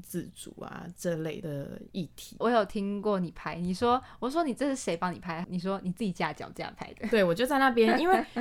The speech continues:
Speaker 1: 那边就是渺无人烟，
Speaker 2: 然后就很多草。
Speaker 1: 所以我完全不用，对，完全不用担心有人会经过。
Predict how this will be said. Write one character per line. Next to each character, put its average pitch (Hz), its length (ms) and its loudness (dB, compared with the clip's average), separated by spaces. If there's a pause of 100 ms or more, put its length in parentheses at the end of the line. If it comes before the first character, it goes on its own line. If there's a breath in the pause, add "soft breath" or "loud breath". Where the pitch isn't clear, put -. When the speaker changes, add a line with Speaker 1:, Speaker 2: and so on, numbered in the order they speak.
(120)
Speaker 1:
那 330 100 2
边 311 200 2
就 330 120 4
是 311 80 0 (160)
渺 190 340 6
无 190 180 4
人 190 360 6
烟， 196 240 6
Speaker 2:
然 220 100 4
后 226 80 8
就 202 180 8
很 208 160 8
多 233 160 8
草。 220 60 6
Speaker 1:
所 185 140 0
以 - 20 4
我 190 60 4
完 196 180 0
全 - 0 -
不 196 120 -6
用， 208 60 -10
对， 208 380 6
完 190 160 4
全 247 140 4
不 196 80 4
用 202 120 4
担 185 260 2
心 185 220 4
有 160 140 6
人 147 100 -2
会 170 140 2
经 143 300 -6
过。 170 280 -6